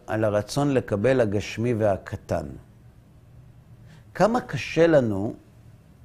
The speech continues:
לקיים מצוות שמגבילות את הרצון לקבל הגשמי. כמה זה קשה.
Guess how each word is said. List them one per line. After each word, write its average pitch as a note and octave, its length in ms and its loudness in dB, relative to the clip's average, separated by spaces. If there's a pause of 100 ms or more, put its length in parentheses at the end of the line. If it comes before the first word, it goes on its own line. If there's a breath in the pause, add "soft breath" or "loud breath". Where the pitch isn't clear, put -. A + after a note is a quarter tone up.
(420)
לקיים E3 600 -2
מצוות - 720 -4 (320)
שמגבילות B2 920 -2
את D#3+ 140 -2
הרצון C#3 460 0
לקבל B2+ 460 0
הגשמי. G2 560 -4 (1800)
כמה F3 240 0
זה A#2+ 140 -4
קשה. - 340 -12